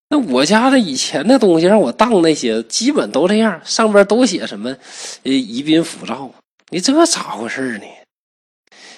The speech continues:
就拿着这个金钗呀，就搁那看，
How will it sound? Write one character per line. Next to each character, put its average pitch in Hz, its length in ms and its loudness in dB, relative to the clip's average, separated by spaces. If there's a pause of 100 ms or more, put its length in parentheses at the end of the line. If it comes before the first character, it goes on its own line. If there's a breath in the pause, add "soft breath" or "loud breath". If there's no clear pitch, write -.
就 120 100 -6
拿 110 320 -8
着 127 100 -4
这 127 140 -4
个 117 180 -2 (380)
金 131 180 -2
钗 117 260 -4
呀， 110 300 -4
就 - 120 -20
搁 104 80 -12
那 104 100 -10
看， - 320 -10